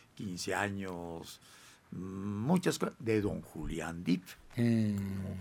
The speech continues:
Speaker 1: Julián Dip.
Speaker 2: sí tengo la
Speaker 1: Sí,
Speaker 2: información, sí
Speaker 1: sí,
Speaker 2: tengo la
Speaker 1: sí,
Speaker 2: información.
Speaker 1: sí, sí.
Speaker 2: Y, y, y
Speaker 1: Había, espérame, otro, otro lote de coches de un señor Gutiérrez, estaba exactamente frente al Diana, pero,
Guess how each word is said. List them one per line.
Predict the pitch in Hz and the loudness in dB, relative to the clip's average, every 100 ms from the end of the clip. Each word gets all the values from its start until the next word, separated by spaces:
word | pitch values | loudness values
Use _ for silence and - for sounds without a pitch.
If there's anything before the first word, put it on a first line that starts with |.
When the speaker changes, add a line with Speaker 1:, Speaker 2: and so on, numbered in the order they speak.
| 92 | -6
Speaker 1:
Julián | 78 71 73 78 | -8 -8 -10 -10
Dip. | 90 - - - | -10 -10 -14 -10
Speaker 2:
sí | - 135 131 | 4 6 8
tengo | 127 113 101 | 8 8 6
la | |
Speaker 1:
Sí, | 95 | 4
Speaker 2:
información, | 90 90 95 - 95 | 0 0 0 0 -2
sí | 90 | 0
Speaker 1:
sí, | - | 2
Speaker 2:
tengo | 104 127 | 6 8
la | 160 | 8
Speaker 1:
sí, | 104 | 6
Speaker 2:
información. | 101 110 | 2 2
Speaker 1:
sí, | - 98 127 | 0 -4 -4
sí. | 180 - | 0 10
Speaker 2:
Y, | 151 160 - | 12 12 10
y, | 165 160 160 | 10 12 12
y | 160 | 12
Speaker 1:
Había, | 156 151 139 | 12 12 10
espérame, | 120 139 127 110 113 | 8 6 6 4 0
otro, | - 135 147 160 160 - | 4 6 6 10 10 10
otro | 156 143 139 | 4 4 8
lote | 147 147 156 | 10 10 8
de | 147 147 | 6 6
coches | 143 147 139 139 - - - - - - - | 6 6 6 4 2 -8 -20 -20 -20 -20 -12
de | - | -6
un | 123 | -4
señor | 135 139 127 | -2 -2 -2
Gutiérrez, | 113 104 - 123 131 117 107 110 107 - - - _ _ _ _ _ _ - _ - | -2 -2 2 8 10 8 4 0 0 -2 -4 -10 _ _ _ _ _ _ -20 _ -10
estaba | 110 - 135 | -4 8 8
exactamente | 131 143 143 135 135 135 | 10 6 4 2 2 0
frente | 117 101 101 101 | -2 -2 -2 -2
al | 98 | 0
Diana, | 110 110 123 123 - | 4 4 4 0 4
pero, | 147 147 139 135 139 | 10 10 10 8 4